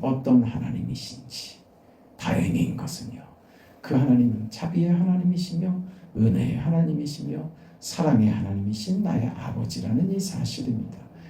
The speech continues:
그러니 두려워하지 말고 하나님 앞에 우리 인생을 바르게 들여다보며,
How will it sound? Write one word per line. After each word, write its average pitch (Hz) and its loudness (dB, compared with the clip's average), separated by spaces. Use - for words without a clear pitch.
그러니 135 0
두려워하지 165 2
말고 90 -4
하나님 220 2
앞에 220 -2
우리 147 0
인생을 117 2
바르게 151 -2
들여다보며, 101 -4